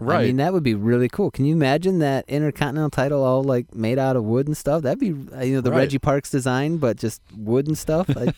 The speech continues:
Speaker 2: <laughs>
Speaker 1: that's a pretty cool idea, I think. And that's, again, you know, if they're gonna bring Daniel Bryan back in that kind of feud, then, yeah, bring him back soon because that's a great story to tell. And I think that they should keep that telling stories like that with those single titles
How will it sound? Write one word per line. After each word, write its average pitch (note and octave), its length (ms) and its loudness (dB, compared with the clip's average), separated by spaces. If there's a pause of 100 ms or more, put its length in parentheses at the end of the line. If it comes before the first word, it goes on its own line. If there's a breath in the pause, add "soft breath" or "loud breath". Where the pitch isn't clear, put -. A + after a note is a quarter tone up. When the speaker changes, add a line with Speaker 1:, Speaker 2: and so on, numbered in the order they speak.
(200)
Speaker 2:
<laughs> - 260 -14
Speaker 1:
that's - 180 0
a - 60 -12
pretty A3+ 180 4
cool A#3 260 4
idea, B3 320 2
I A2 120 2
think. F3 320 -4 (260 loud breath)
And F3 160 2
that's, G3+ 160 0
again, F#3+ 320 0
you C#3+ 140 0
know, C#3+ 100 2
if C3+ 160 0
they're D#3+ 160 2
gonna D3+ 220 0
bring C#3+ 240 2
Daniel C#3 320 2
Bryan C3 340 2
back B2 140 4 (160)
in A#2+ 220 0
that A#2 220 0
kind C#3 280 0
of C#3 140 -4
feud, D3 320 0
then, A#2 180 0
yeah, B2+ 180 2
bring G#2 220 -2
him G2+ 80 -2
back F#2+ 260 -2
soon A2+ 300 -4
because F#2 560 -6 (180)
that's G2+ 300 -4
a A2 60 0
great G2+ 360 -2
story G#2 380 -2
to F2+ 100 -6
tell. F#2 520 -6
And F#2 420 -4
I G#2 160 -2
think A2 240 -4
that - 120 -8
they G#2+ 120 0
should G#2 280 -6
keep - 260 -4
that - 240 -6
telling G#2 320 -4
stories G2+ 340 -4
like G2 160 -4
that G2+ 220 -4
with E3 260 -2
those G2 220 -2
single F2 320 -6
titles F2+ 500 -6